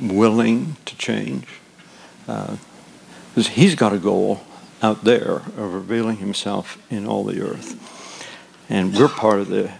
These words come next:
uh, ones who are designed to do that. Okay, well, I'm, I'm gotta hurry on here, but I've got something in line with this that I wanna do.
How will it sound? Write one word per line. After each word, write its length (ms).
uh, 260
ones 320
who 160
are 220
designed 380
to 80
do 160
that. 220
Okay, 200
well, 160
I'm, 220
I'm 440
gotta 260
hurry 360
on 320
here, 200
but 140
I've 160
got 220
something 480
in 220
line 380
with 180
this 180
that 140
I 40
wanna 280
do. 260